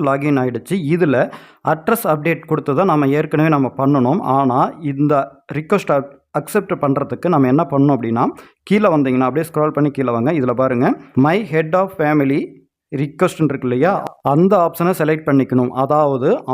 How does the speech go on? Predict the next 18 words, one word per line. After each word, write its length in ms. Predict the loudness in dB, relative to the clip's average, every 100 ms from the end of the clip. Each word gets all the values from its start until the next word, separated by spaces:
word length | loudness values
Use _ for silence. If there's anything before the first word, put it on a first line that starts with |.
| 0
ஆதார் 280 | 2 2 2
அப்டேட் 320 | 0 0 -2 0
பண்றவங்களுக்கு 760 | 0 0 2 4 4 2 2 0 -2 -12 _ -6
அட்ரஸ் 320 | -4 -2 -2 -4
அப்டேட். 300 | -2 -2 -2 -12 _ _ _ _ 0
இதே 160 | 2 4
வந்து 180 | 2 2 2
யாருடைய 400 | 2 2 2 2 2
ஆதார் 200 | 2 0
வச்சு 140 | -2 -2
பண்றோமோ 340 | -2 0 0 2
அவங்களுடைய 440 | 2 2 2 2 2 2
ஆதார் 220 | 2 0
லாகின் 280 | 0 0 0
பண்ண 240 | 2 2 2
உடனே 240 | 2 2 0 -2
Head 200 | -4 0
of 40 | 0